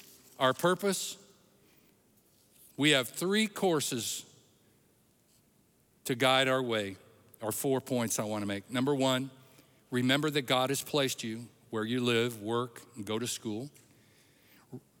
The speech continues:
Look around you and see how God has literally brought the ends of the earth into your Jerusalem. My neighborhood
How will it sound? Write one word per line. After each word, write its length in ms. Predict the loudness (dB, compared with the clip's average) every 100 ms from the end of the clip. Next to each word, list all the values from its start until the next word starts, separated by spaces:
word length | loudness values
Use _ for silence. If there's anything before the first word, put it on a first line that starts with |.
| _ -20 -4
Look 240 | 0 2
around 460 | 2 4 2 2 -2
you 240 | -6 -8 -14 _ _ _ _
and 160 | -2 0
see 240 | 0 0
how 200 | 0 0
God 360 | 0 0 0 0
has 220 | -2 -2
literally 500 | -2 -2 -2 -2 -4
brought 380 | -2 -2 -2 -4
the 200 | -4 -2
ends 240 | -2 -2
of 140 | -4 -6
the 160 | -8
earth 460 | -4 -4 -4 -8 -14 -20 _ _ _
into 280 | -2 -2 -2
your 260 | -2 -2 -2
Jerusalem. 720 | -4 -4 -4 -6 -6 -10 -12 -18 _ _ _ _ _ _ _ _ _ _ _ _ _ _ _ -20 -20 _
My 180 | 2 4
neighborhood 640 | 4 4 2 4 2 0